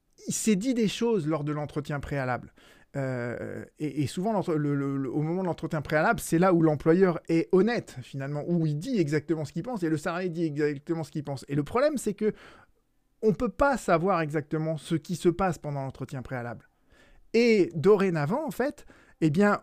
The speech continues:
on pourra, le salarié pourra enregistrer furtivement ce qui se passe dans l'entretien préalable et ensuite, si jamais il y a des éléments qui sont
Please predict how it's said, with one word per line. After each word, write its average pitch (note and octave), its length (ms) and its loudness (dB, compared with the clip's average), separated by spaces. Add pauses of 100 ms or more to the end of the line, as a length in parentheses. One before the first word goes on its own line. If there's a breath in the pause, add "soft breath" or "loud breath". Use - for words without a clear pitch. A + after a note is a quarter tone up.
on G3 100 6
pourra, C4 520 0
le E3 120 0
salarié G3+ 420 -2
pourra G#3+ 460 -4
enregistrer G3+ 560 0
furtivement E3+ 560 -4
ce - 80 -8
qui D#3 80 -8
se - 80 -10
passe D3+ 140 0
dans D3 80 -4
l'entretien C#3+ 340 -6
préalable D#3+ 480 -4
et D3+ 220 0 (180)
ensuite, A#3 500 -2 (240 soft breath)
si - 200 -10
jamais D3+ 180 -2
il E3+ 60 2
y D3+ 40 4
a C#3 40 4
des C#3 180 -4
éléments D#3 300 0
qui - 80 -16
sont C3 160 -8